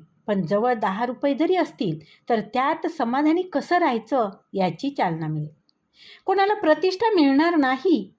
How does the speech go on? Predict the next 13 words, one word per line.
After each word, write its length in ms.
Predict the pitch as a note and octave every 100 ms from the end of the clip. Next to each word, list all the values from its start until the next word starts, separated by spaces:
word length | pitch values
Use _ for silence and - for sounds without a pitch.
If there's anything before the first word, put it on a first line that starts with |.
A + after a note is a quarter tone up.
| -
पण 200 | A#3+ F#3+
दुसऱ्याच्या 640 | G3 F#3+ A3+ A3+ D4 D#4+
संपत्तीला 680 | D#4 A3+ F#3+ F#3+ F#3+ F#3 F3+
पाहून 440 | F#3 C4 A#3 D#3+ - - -
मनात 360 | F#3 G#3 A#3+ C4 - _
आग 400 | A3+ A#3+ D4 D4+
लागणार 500 | D#4 A#3+ E3+ F#3 F#3
नाही, 360 | F#3+ B3 A3 E3+ _ _
हे 280 | _ G#3+ B3+ B3+
ज्ञान 280 | F#3+ F#3+
मात्र 260 | F#3 E3+ F3+
नक्कीच 480 | F3 D#3+ - A3 -
मिळेल. 280 | E3 D3 -